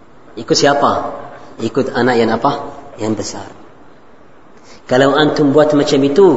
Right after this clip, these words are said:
macam kalau saya masih apa? Hidup. Tengok, tengok. Cerdas. Kalau anak yang besar sudah belajar hikmah dari bapa,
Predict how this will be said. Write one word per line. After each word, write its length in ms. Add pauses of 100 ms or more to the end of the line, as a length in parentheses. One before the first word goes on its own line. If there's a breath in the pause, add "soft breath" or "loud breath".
(720 loud breath)
macam 560
kalau 320
saya 320
masih 400
apa? 560 (480)
Hidup. 240 (1040)
Tengok, 240
tengok. 220 (500)
Cerdas. 560 (800 loud breath)
Kalau 560
anak 320
yang 160
besar 800
sudah 340
belajar 380
hikmah 340
dari 300
bapa, 720